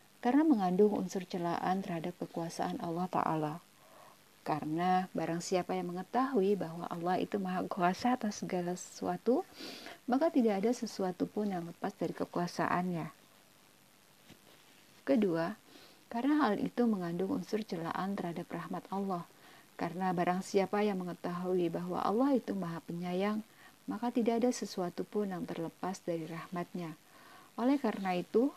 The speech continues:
berputus asa dari rahmat, dari rahmat Allah itu termasuk kesesatan.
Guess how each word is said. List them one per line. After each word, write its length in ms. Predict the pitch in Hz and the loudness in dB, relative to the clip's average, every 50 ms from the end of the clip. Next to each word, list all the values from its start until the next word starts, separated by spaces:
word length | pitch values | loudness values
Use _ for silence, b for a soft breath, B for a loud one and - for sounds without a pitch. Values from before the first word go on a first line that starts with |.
| - - | -6 -12
berputus 480 | - - 165 - - 156 - 185 190 - - - | -10 -10 -10 -8 -8 -4 -4 -4 -4 -2 -4 -6
asa 240 | 175 - - 202 | -4 -2 -2 -2
dari 320 | 202 190 175 170 180 185 180 | 0 0 0 -2 -4 -4 -6
rahmat, 320 | - 175 165 165 165 160 - - - - - - - - _ - - | -6 -6 -6 -6 -6 -8 -10 -16 -20 -20 -20 -20 -20 -20 _ -20 -8
dari 400 | - 175 165 160 156 160 170 170 | -4 -2 -2 -2 0 0 0 0
rahmat 480 | 170 - 170 170 170 180 185 208 214 - | 0 -2 -4 -4 -4 -2 -2 -2 -2 -2
Allah 320 | - 165 165 165 175 170 | -4 -4 -4 -4 -4 -4
itu 320 | - 190 180 - - 240 240 | -4 -4 -2 0 -2 -2 0
termasuk 560 | - - 165 165 170 180 - - 226 - 208 | -2 -4 -6 -6 -8 -4 -4 -4 -4 -4 -8
kesesatan. 560 | - - 220 202 - 180 165 - - 160 156 | -6 -4 -4 -4 -4 -6 -6 -6 -8 -10 -10